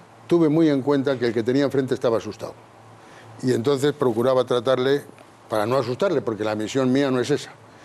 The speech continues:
y, y ser más comprensivo. O sea, que me ayudó mucho esa, esa experiencia. Y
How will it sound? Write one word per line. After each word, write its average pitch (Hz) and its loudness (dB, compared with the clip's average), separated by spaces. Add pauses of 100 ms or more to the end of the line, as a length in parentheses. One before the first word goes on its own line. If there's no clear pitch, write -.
(260)
y, 117 -2
y 98 -6
ser 131 -2
más 120 -2
comprensivo. 131 0
O 113 2
sea, 139 0
que 131 2
me 131 0
ayudó 156 2
mucho 190 2
esa, 131 -2
esa 123 -4
experiencia. 98 -6 (800)
Y 139 2